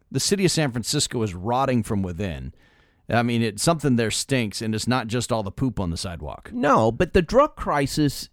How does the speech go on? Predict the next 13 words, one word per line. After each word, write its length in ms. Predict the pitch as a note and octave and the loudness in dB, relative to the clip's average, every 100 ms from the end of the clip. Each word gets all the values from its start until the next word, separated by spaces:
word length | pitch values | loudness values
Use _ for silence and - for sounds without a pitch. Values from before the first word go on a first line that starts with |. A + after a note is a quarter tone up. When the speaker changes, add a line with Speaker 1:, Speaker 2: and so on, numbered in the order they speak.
| - | 2
Speaker 2:
is 140 | E3+ | 2
self-imposed. 1200 | - G#3+ G#3+ F3 D#3 - - - - B2 G2 - - - - | 4 2 2 2 4 8 8 6 4 4 2 -6 -16 -20 -2
I 80 | G3+ | 0
mean, 120 | G#3+ | 2
you've 140 | G3 - | 2 2
got 200 | G3+ - | 0 0
soft 480 | - G3+ A3+ - F3 | 0 4 4 4 2
on 200 | F#3 F3+ | 2 2
crime 400 | - F3 F3+ E3 | -2 0 2 2
policies 800 | - D#3+ G3+ F#3 - B2+ B2 - - - | 0 4 4 2 2 2 2 -2 -16 -6
that, 180 | F#3+ - B2+ D3+ - | -6 -6 -14 -14 -8
very 240 | F3 C#4 A3 | 0 2 4
frankly, 520 | D4 C#4 F3 E3 | 0 0 0 -2